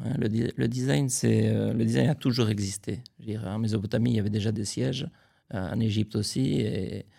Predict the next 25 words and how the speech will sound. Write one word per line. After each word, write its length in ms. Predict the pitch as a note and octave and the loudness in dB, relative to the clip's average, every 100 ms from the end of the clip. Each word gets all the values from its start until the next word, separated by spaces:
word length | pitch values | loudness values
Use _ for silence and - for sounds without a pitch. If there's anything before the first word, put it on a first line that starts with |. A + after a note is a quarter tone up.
| _ _ | _ _
donc, 180 | - A2+ | -4 -2
euh, 80 | - - - - - | -4 -6 -12 -18 -18
c'est 180 | - - | -8 -2
pas, 380 | - - A#2 - | 0 0 0 -2
il 40 | G#2+ | -4
faut 120 | A2+ | -4
pas 140 | A2+ | -4
croire 200 | - C3+ | -6 -6
que 80 | - | -2
le 120 | G#2+ | 0
design, 280 | G#2+ G#2 C3 | 0 0 0
c'est, 320 | A#2+ A2 A2 | -2 -2 -4
c'est 320 | B2+ G#2 G#2+ | -6 -6 -4
né 220 | A2+ A#2+ A2+ | -2 0 0
au 160 | G#2+ | -2
vingtième 360 | A2 G#2+ A2+ G#2 | -2 -4 -2 -2
siècle, 300 | G#2+ G2+ A#2+ | -4 -6 -4
hein. 120 | B2 - - - - - - - | -6 -8 -20 -20 -20 -20 -10 0
Donc, 280 | - A2+ - _ _ _ _ | 2 2 -10 _ _ _ _
je 140 | D3 | 0
veux 60 | A#2+ | 2
dire 160 | C3+ C3 | 2 2
ça 120 | D#3+ | 2
parce 220 | C#3 B2 | 2 0
que 320 | - B2 A#2 | 2 2 2